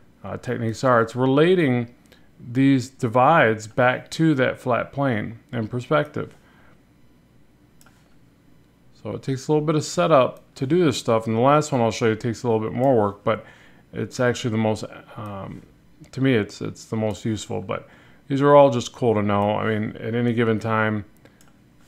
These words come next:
uh, if you practice 'em enough, you should be able to recognize when they would,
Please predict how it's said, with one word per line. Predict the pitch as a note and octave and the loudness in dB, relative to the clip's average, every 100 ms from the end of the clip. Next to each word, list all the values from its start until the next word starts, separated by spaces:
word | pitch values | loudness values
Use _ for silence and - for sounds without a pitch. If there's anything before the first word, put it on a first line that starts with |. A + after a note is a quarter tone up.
| - | -20
uh, | A2 G#2 G2 G2 | -18 -14 -14 -12
if | A2 A2+ | -12 -8
you | G#2 F#2+ _ | -8 -10 _
practice | B2+ A#2+ A#2+ G#2 | -2 -2 -4 -10
'em | A2+ | -6
enough, | G#2 G#2 G#2 | -4 -4 -4
you | A2 | -8
should | - A2+ G2+ | -6 -8 -4
be | G#2+ | -4
able | G#2 | -2
to | G2 G2+ - _ - - | -4 -4 -8 _ -20 -10
recognize | A2+ A2 A#2+ G#2+ G#2 G2 | -4 -4 -2 -2 -4 -2
when | A2 A2 | -2 0
they | A2 | 0
would, | G2+ G2 G2+ | -2 -4 -8